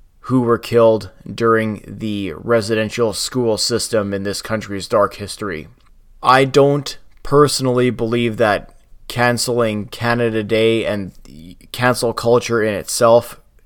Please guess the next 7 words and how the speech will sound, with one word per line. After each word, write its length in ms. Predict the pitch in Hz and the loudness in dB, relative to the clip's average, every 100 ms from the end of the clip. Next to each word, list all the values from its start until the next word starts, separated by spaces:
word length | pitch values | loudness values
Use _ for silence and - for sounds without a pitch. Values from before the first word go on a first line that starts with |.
| _ - | _ -6
is 200 | 120 110 | -2 -2
a 140 | 101 95 _ _ | -2 -8 _ _
good 300 | - 123 120 | 2 4 4
idea 500 | 92 113 98 113 120 | 4 2 0 -2 -2
here. 360 | 107 123 127 127 - - - | 0 0 2 0 -6 -20 -20
What 300 | - 120 123 | -14 0 2
I, 160 | 110 | 2